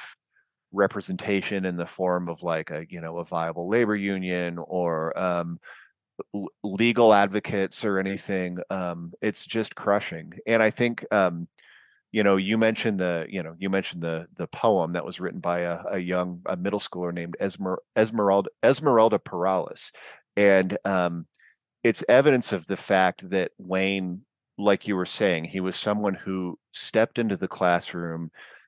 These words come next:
and he connected to students simply by taking them seriously as people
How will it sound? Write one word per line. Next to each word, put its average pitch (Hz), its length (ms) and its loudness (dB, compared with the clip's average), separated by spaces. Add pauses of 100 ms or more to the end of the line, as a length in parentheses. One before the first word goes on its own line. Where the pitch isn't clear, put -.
(220)
and 90 460 2 (320)
he - 260 -4
connected 98 800 -2
to 95 140 -10
students 87 500 -6
simply 95 400 -6
by 80 280 -2
taking 92 420 -8
them 85 180 -6
seriously 101 680 -4
as 92 120 -6
people 85 640 -6